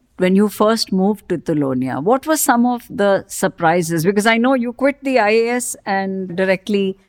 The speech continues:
uh, went and became part of the S W R C community. What were some of the surprises for you at that stage? And because I think if we understand what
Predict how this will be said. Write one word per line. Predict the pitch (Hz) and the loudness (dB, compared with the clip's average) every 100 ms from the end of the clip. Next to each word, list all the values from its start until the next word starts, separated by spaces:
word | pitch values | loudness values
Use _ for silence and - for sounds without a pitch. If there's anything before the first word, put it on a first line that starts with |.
| _ | _
uh, | 170 | -2
went | 165 170 175 170 - - | 0 2 0 -4 -8 -2
and | 170 165 165 185 _ - | -2 -2 -4 -8 _ -6
became | 180 180 175 175 | -2 0 0 2
part | 185 196 240 | 2 2 0
of | 226 | -2
the | 202 180 | 0 0
S | 175 | 0
W | 196 175 180 | 0 0 2
R | 175 165 | 2 0
C | 165 180 | -2 -8
community. | - 160 147 160 165 - - - _ | -6 -2 0 0 -4 -8 -16 -18 _
What | - 370 | 0 2
were | 571 | 2
some | 523 466 | 0 0
of | 440 440 | -2 -2
the | 403 | -2
surprises | - 302 - 185 190 208 247 220 | -2 -2 -2 0 2 2 0 0
for | - 180 | -2 0
you | 165 165 156 | 0 -2 -2
at | 143 | -4
that | - 147 147 156 _ - - _ _ _ _ _ | -8 -4 -4 -4 _ -20 -20 _ _ _ _ _
stage? | - - 175 151 147 - - - | -12 -6 -2 -2 -4 -8 -10 -2
And | 185 175 170 170 _ | 0 0 -4 -8 _
because | - 214 240 | 2 4 4
I | 247 | 4
think | 294 285 254 _ | 2 0 -4 _
if | 151 202 | -10 -4
we | 226 | 0
understand | 220 233 277 - 269 262 254 220 - _ _ _ _ _ | 2 2 -2 0 0 0 -2 -6 -14 _ _ _ _ _
what | 165 175 185 262 | -4 2 2 2